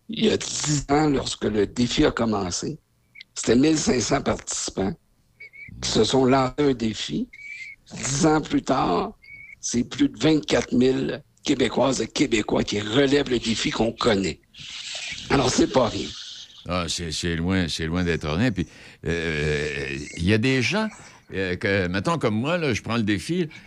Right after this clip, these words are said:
Speaker 2: mais là, je peux aller chercher des copains qui vont embarquer avec moi puis qui vont mettre un cent piastres. Euh, je vais chercher vingt-deux copains qui mettent chacun cent piastres. C'est de toute beauté, ça, là, là.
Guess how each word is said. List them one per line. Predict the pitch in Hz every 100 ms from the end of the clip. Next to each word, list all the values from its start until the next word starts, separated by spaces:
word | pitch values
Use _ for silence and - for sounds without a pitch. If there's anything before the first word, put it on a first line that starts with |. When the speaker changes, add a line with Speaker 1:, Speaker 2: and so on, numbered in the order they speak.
| -
Speaker 2:
mais | 113
là, | 160 233
je | 170
peux | 123
aller | 147 147
chercher | 135 - 180
des | 156 107
copains | 110 160 202
qui | 135
vont | 120
embarquer | 120 110 123
avec | 147 107 -
moi | 147 175
puis | -
qui | -
vont | 110 113
mettre | 127 143
un | 117 95
cent | 113 104
piastres. | 101 151 151 -
Euh, | 98 80 82 76
je | -
vais | 113 156
chercher | 147 131 165
vingt-deux | 147 127 127 160
copains | 143 113 175
qui | 143
mettent | 113 110
chacun | 110 98 117
cent | 107 82
piastres. | - 147 170 -
C'est | 98
de | -
toute | 107 90
beauté, | 87 78 208
ça, | 185 113
là, | 98 92
là. | 82